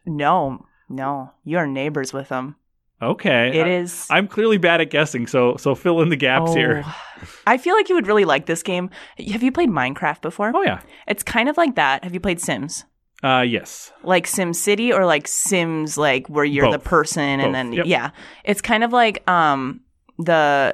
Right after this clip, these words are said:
Speaker 1: the Sims meets Minecraft meets animals. <laughs> So basically what you are, so you, um,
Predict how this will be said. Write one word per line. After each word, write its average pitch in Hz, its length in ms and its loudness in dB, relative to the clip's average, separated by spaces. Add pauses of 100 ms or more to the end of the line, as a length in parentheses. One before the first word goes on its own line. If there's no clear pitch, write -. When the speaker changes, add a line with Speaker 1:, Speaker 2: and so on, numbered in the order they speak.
Speaker 1:
the - 160 -2
Sims 165 760 -2 (120)
meets 147 720 -6 (520)
Minecraft 123 800 -6 (320)
meets 127 320 -8
animals. 123 720 -6
<laughs> - 120 -20
So - 480 2 (320)
basically 247 640 2
what 196 200 0
you 196 200 0
are, 202 180 4 (120)
so 208 220 2
you, 214 400 2 (500)
um, 160 640 4